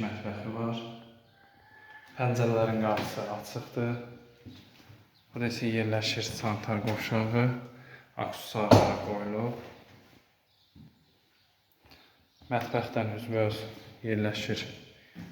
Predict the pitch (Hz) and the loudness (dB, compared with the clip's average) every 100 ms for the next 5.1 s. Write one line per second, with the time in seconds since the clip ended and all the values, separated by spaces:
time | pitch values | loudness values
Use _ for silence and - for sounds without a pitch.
0 | - - 110 107 107 - 110 110 113 120 | -12 -4 -2 -2 -4 -4 -4 -2 -2 -4
1 | - - - - - - - - - - | -8 -16 -18 -20 -20 -20 -20 -20 -20 -20
2 | - - _ _ - - - - - - | -20 -20 _ _ -20 -20 -20 -20 -20 -20
3 | - - - - - - - 127 117 117 | -20 -20 -20 -20 -20 -20 -4 0 2 4
4 | 117 117 - 120 117 113 113 - 120 131 | 4 4 4 6 6 6 4 4 0 4
5 | 139 | 4